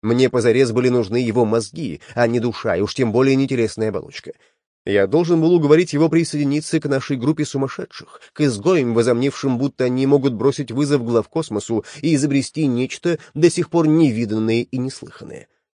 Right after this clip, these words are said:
Рыжая утверждала, мы похожи на стародавние хиппи, которые в пору больших вычислительных машин собирали по гаражам персональные вычислители, убеждённые, что даже домохозяйкам нужен собственный компьютер.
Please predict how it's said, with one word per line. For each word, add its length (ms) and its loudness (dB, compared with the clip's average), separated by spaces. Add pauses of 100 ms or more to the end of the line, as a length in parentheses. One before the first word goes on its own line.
(320)
Рыжая 340 4
утверждала, 720 2 (220)
мы 160 6
похожи 340 2
на 100 4
стародавние 600 2
хиппи, 400 -12
которые 420 0
в 120 -12
пору 220 4
больших 380 0
вычислительных 640 -2
машин 400 -2
собирали 420 0
по 80 -2
гаражам 460 2
персональные 560 0
вычислители, 680 -4 (220)
убеждённые, 540 2
что 160 -2
даже 220 -2
домохозяйкам 800 -2
нужен 260 -2
собственный 500 -4
компьютер. 480 -10